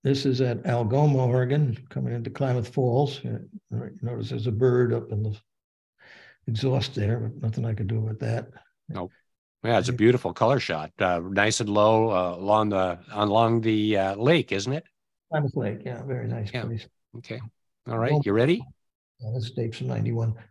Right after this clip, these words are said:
Speaker 1: Okay. Here's another shot at Crescent Lake from ninety-two. Uh, it was, uh, Portland Klamath Falls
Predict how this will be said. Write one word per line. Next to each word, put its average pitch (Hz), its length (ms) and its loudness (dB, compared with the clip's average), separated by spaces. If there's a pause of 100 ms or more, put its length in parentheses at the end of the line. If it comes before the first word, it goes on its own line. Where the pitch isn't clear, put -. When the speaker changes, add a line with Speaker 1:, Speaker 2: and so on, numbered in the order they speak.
(160)
Speaker 1:
Okay. 143 560 0 (1800)
Here's 139 200 2
another 147 260 4
shot 135 300 2
at 127 180 -4
Crescent 143 300 0
Lake 156 280 -2
from 123 140 -4
ninety-two. 135 960 0
Uh, 107 440 -6 (1700)
it - 20 -10
was, 123 360 -8
uh, 131 160 -2 (100)
Portland 135 360 -2
Klamath 123 340 -2
Falls 139 520 0